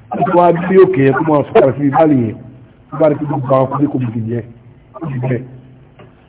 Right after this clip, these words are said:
Nígbà tí ó wẹ̀ bí kejì, wọ́n rí pé àwọn koríko rẹ̀ sì fresh.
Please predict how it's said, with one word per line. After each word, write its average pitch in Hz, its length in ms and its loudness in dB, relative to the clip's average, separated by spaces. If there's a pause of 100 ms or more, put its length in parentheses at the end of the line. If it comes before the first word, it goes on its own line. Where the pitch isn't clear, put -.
Nígbà 202 160 2
tí 175 80 4
ó 180 60 6
wẹ̀ 151 180 4
bí 160 80 -2
kejì, 139 220 -2
wọ́n 151 120 0
rí 147 60 2
pé 165 160 2
àwọn 139 240 0
koríko 143 380 -6
rẹ̀ 135 120 0
sì 131 360 -2 (600)
fresh. 131 320 -4